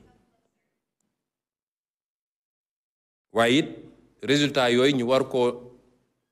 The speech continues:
am ci ay poñ. Poñ yooyu bokk na ci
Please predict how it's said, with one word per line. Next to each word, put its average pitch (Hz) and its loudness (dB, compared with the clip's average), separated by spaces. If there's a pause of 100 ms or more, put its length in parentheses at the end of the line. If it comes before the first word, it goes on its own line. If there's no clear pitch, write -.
am 170 0 (960)
ci 165 -4
ay 147 0
poñ. 110 0 (240)
Poñ 139 2
yooyu 127 4
bokk 139 0
na 120 4
ci 117 -4